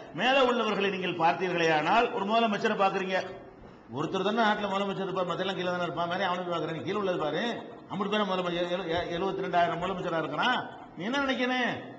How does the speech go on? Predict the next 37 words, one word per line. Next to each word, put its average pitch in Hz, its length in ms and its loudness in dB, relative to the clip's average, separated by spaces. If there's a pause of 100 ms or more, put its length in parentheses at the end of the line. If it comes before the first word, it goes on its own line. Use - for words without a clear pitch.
(120)
மேல 285 480 4
உள்ளவன் 262 480 2
ஒன்னோ 240 340 2
ரெண்டோ 254 320 6
தான் 262 160 6
இருப்பான், 220 420 4 (580)
கீழே 269 320 2
தான் 269 180 4
நிறைய 247 160 6
பேர் 247 180 4
இருப்பாங்க. 226 320 2 (580)
உன்னை 226 300 2
விட 254 160 2
கீழே 277 280 2
உள்ளவங்களை 233 460 4
பார்த்துக்கன்னு 190 480 0
சொல்றாங்க. 180 280 2
இது 180 140 0
புகாரியில 190 560 4 (400)
ஆறாயிரத்தி 190 520 4
நானூத்தி 180 360 0
தொண்ணூறாவது 190 540 2
ஹதீஸில் 180 360 -2
நீங்கள் 180 240 -2
பார்க்கலாம். 190 400 4 (400)
அதே 208 200 4
மாதிரி 240 220 4
ரசூல் 208 180 -2
ஸல்லல்லாஹு 196 200 2
அலைஹி 190 80 2
வஸல்லம் 185 80 0
சொல்றாங்க, 196 280 2
"உன்துரு 240 420 6
இலா 208 200 4
மன் 196 220 2
அஸ்வல 254 240 2
மின்கும்." 233 380 2